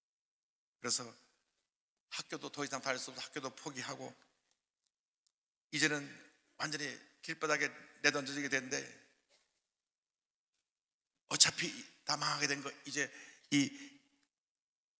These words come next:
피자 가게를 일으켜가지고 여기서 성공해야 되겠다. 세계 최고의 맛을 내는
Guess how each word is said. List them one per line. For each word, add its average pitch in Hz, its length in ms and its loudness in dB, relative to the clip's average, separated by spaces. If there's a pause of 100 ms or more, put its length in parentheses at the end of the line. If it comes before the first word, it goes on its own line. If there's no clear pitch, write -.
(180)
피자 - 220 4
가게를 131 420 -2
일으켜가지고 127 720 -6 (840)
여기서 127 240 4
성공해야 135 280 -2
되겠다. - 420 -8 (220)
세계 175 300 6
최고의 262 440 10
맛을 202 260 10
내는 180 260 2